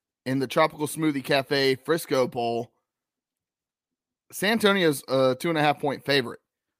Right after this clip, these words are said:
I mean, you got a twelve and one team playing an eleven and two, number twenty-four team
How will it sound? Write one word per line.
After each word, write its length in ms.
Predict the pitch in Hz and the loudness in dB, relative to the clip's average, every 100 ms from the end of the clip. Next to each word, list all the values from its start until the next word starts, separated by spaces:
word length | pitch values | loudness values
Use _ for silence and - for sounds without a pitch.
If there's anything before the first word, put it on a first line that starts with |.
| _ _ _ | _ _ _
I 80 | 117 | -8
mean, 260 | 120 120 - | -4 -4 -4
you 120 | 139 | 0
got 100 | 175 | 0
a 120 | 139 | 2
twelve 200 | 175 175 | 4 2
and 100 | 160 | 4
one 160 | 156 160 | 0 0
team 200 | 165 147 | -2 -4
playing 200 | 151 143 | -2 -2
an 100 | 135 | -2
eleven 300 | 131 143 139 | 0 0 0
and 140 | 131 | -4
two, 400 | - 151 147 139 - | 0 2 2 0 -4
number 180 | 131 | -8
twenty-four 420 | 127 151 135 143 139 | -6 -6 -4 -4 -4
team 400 | 147 139 131 | -4 -4 -6